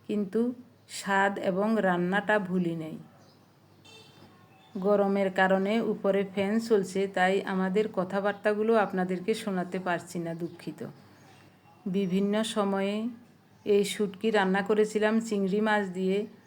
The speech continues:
অথবা মাছের মাথা দিয়ে, ওই সব কথাগুলি দুইজনে বলাবলি করছিলাম। আমার প্রিয় ভাই বোন, বন্ধু স্বজন, গত দুই দিন আমাদের লাইফস্টাইল নিয়ে দুই তিনটা শর্ট ভিডিও করে আপলোড দিয়েছিলাম।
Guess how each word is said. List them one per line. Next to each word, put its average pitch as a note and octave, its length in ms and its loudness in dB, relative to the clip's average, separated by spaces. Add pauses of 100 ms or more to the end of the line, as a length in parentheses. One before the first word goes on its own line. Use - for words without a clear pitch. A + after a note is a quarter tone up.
(160)
অথবা G3 420 0
মাছের G3+ 440 0
মাথা G3 380 0
দিয়ে, F#3+ 360 -2 (380)
ওই G3+ 160 0
সব A3+ 280 -4
কথাগুলি G#3+ 640 0
দুইজনে F#3 500 0
বলাবলি E3 520 -2
করছিলাম। D#3 540 -10 (1700)
আমার G3 300 2
প্রিয় G3 440 4
ভাই F#3 320 2
বোন, G3 240 2
বন্ধু F#3 300 2
স্বজন, F#3 420 -2 (400)
গত G3 360 6
দুই G3 260 4
দিন G3 300 4
আমাদের F#3 580 4
লাইফস্টাইল F#3 760 4
নিয়ে G3 380 2 (440)
দুই G#3 220 2
তিনটা G3+ 500 4
শর্ট G3+ 340 4
ভিডিও G3+ 460 4
করে G3+ 420 6
আপলোড F#3 400 0
দিয়েছিলাম। E3+ 640 -4